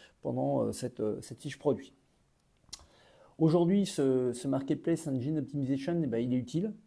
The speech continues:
Il est utile, euh, pour les vendeurs. Euh, il est utile également, euh, de le comprendre, de le comprendre lorsqu'on va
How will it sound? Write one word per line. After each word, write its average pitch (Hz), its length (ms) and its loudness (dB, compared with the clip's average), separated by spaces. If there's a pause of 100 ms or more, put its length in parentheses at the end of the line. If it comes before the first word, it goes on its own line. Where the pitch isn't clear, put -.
Il 120 140 -4
est 123 60 0
utile, 135 380 -4
euh, 123 200 -2
pour 139 220 -2
les 143 60 4
vendeurs. 139 420 2 (460)
Euh, 117 800 -4 (120)
il 135 120 0
est 131 40 6
utile 135 340 -2
également, 131 640 0
euh, 113 160 -2 (1000)
de 131 60 4
le 131 60 4
comprendre, 165 540 -2 (360)
de 123 100 -2
le 127 60 -2
comprendre 135 640 -2
lorsqu'on 123 480 -4
va 123 500 -2